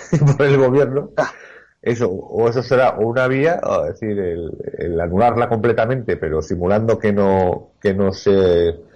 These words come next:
Speaker 1: eh, que no se destruye el acuerdo,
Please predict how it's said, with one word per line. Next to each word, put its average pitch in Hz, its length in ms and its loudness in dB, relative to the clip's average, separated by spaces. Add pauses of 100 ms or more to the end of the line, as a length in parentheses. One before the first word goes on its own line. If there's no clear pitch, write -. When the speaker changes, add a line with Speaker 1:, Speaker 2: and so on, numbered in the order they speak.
(320)
Speaker 1:
eh, 87 480 2
que 85 140 2
no 87 180 0
se 92 260 0
destruye 90 720 2
el 80 80 0
acuerdo, 110 540 0